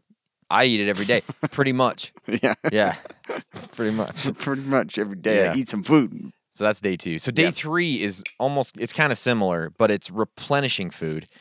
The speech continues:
Speaker 1: And so that's a different thing to think about. But we're talking about,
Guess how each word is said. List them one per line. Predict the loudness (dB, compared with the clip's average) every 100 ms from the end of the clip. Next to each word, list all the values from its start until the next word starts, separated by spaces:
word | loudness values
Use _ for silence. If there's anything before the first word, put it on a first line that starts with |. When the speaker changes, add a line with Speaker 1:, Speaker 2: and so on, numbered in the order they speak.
| _ -6
Speaker 1:
And | -2 -2
so | 2
that's | 2 2
a | 0
different | -2 -2 -2 -6 -8 _ _ _ _
thing | -2
to | -2
think | -2 -4 0
about. | 2 2 2
But | -2 0
we're | -2
talking | 4 4 2
about, | 0 0